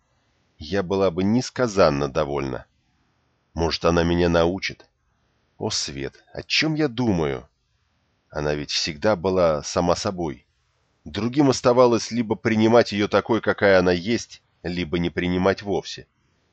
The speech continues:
А теперь она подумывает изменить себя.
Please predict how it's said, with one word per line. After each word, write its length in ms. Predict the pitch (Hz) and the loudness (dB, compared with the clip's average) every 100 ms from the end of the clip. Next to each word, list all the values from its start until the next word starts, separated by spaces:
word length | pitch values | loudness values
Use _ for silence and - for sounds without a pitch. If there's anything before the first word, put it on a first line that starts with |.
| _ - | _ -12
А 100 | - | -10
теперь 380 | - - 113 | -6 0 4
она 160 | 92 82 | 4 2
подумывает 640 | - 87 87 85 80 87 - | 0 -2 -2 -4 -4 -6 -8
изменить 500 | 107 120 160 127 - | -10 -6 -4 -4 -6
себя. 460 | - 151 - - | -10 -10 -10 -12